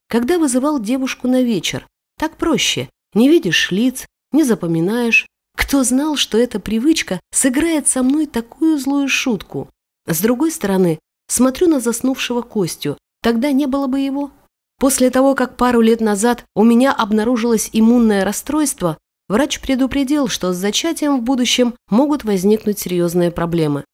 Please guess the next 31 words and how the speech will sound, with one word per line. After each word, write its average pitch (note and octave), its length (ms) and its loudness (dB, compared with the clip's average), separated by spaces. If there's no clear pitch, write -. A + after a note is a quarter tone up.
Ну D4+ 140 6
и D#4 60 4
черт D#4+ 300 -4
с - 100 -4
этим, D3+ 280 -2
сын F4 320 2
у F3+ 80 0
меня E3+ 280 4
уже G3+ 220 2
есть. E3 420 -2
А F3+ 100 -2
вот G#3 160 2
женщина. A3 640 -4
Той C4+ 140 4
девицей, C4 560 0
которая G#3+ 380 2
пришла G3+ 400 0
несколько F#3+ 460 0
дней F3 200 2
назад, G3+ 400 0
не A#3+ 120 4
помогло C4+ 400 2
ничего. D#3+ 540 0
Ни D4 120 6
отсутствие F3+ 720 -2
линз, C4 380 0
ни G3+ 120 6
маска B3+ 420 2
на A#3+ 80 2
ее A3+ 220 2
лице, A3 440 -2